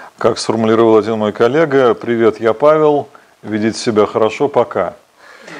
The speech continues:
Вот краткое содержание более или менее двадцати одной книги,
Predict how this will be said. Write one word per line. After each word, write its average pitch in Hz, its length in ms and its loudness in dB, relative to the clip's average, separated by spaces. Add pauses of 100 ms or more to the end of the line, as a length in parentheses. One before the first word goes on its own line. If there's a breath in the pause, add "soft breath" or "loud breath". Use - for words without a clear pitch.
(160 loud breath)
Вот 123 240 0
краткое 139 380 0
содержание 120 560 -4
более 120 340 0
или 107 140 0
менее 120 260 -2
двадцати 101 400 -2
одной 110 300 2
книги, 117 440 -4